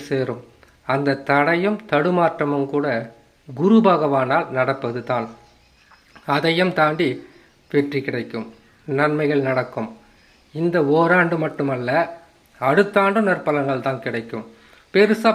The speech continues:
பாதகன்னு துலாம் ராசியான உங்களுக்கு, உங்களுக்கு சொல்ல முடியாது. நன்மைகள் நடக்கும். சிறு தாமதங்களுக்கு பிறகு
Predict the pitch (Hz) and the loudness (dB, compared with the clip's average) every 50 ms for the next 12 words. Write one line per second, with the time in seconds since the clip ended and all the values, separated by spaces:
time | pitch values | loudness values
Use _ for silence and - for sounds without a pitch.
0 | 220 196 185 185 185 190 180 160 170 170 165 170 175 156 135 131 139 - - - | 2 2 2 2 2 2 0 -2 -2 -2 -2 0 0 0 0 -2 -4 -10 -20 -20
1 | _ _ _ _ _ _ _ _ _ _ _ _ _ - 151 156 180 185 175 160 | _ _ _ _ _ _ _ _ _ _ _ _ _ -2 0 0 2 2 2 2
2 | 156 147 139 - 139 139 135 135 135 131 131 127 123 117 - 147 135 123 123 - | 2 0 0 0 -2 -2 -2 -2 -4 -4 -4 -4 -4 -4 -2 -2 -2 -2 -2 -6
3 | - - - - - - - - - 143 151 143 147 139 139 143 - 160 143 143 | -10 -16 -20 -20 -20 -20 -12 -4 -2 0 0 2 2 0 0 -2 -2 -4 -4 -4
4 | 123 117 - - - - - 147 143 147 143 143 135 123 127 131 120 120 113 117 | -6 -10 -16 -20 -16 -6 -2 -2 0 0 0 -2 -4 -4 -4 -2 -2 -2 -4 -4
5 | 107 110 - - - - - 131 147 160 170 190 208 202 190 175 170 156 143 143 | -8 -10 -12 -20 -20 -10 -4 0 0 2 2 2 2 2 2 0 -2 -2 0 0
6 | 143 143 151 143 - - 123 107 - - - _ _ _ _ _ _ _ _ _ | 2 2 0 -2 -2 -6 -8 -8 -8 -14 -20 _ _ _ _ _ _ _ _ _
7 | _ - - 131 127 123 - - 135 147 156 160 160 147 151 143 143 143 139 135 | _ -8 -6 -6 -6 -4 -2 0 0 0 2 0 0 -2 0 0 0 0 0 -2
8 | 139 - - 131 139 139 135 143 147 160 202 | -4 -6 -8 -6 -4 -4 -4 -4 -4 -4 -6